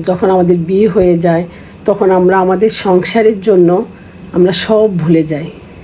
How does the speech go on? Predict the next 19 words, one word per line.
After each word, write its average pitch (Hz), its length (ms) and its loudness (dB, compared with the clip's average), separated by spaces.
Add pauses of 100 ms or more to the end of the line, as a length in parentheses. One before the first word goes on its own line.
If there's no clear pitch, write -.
(500)
আমরা 180 280 -2
মা 170 240 -2
বাবাকে 175 380 -2
সময় 165 500 0
দিই 156 200 -2
না, 147 200 -4 (560)
ওনাদের 170 420 2
ভালো 170 420 0
মন্দ 170 500 2 (120)
কী 180 300 0 (420)
আমরা 170 200 2
বুঝতে 185 420 -4
চাই 160 300 -2
না। 151 220 -2 (420)
ওনাদেরও 175 500 0
যে 180 140 0
একটা 165 280 -2
মন 170 380 2
আছে, 190 460 -2